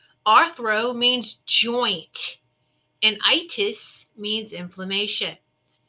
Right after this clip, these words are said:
So arthritis means inflammation of the joint. The classic symptoms of inflammation are heat, swelling, redness, and or pain. So thus,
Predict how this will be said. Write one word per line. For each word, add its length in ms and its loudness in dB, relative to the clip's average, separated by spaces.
So 500 -4
arthritis 640 0
means 380 0
inflammation 640 -6
of 140 -8
the 80 -12
joint. 600 -6
The 80 -2
classic 580 2
symptoms 500 -10
of 140 -8
inflammation 800 -8
are 160 0
heat, 560 -4
swelling, 720 -2
redness, 560 -6
and 180 -4
or 140 -4
pain. 420 -10
So 280 0
thus, 440 4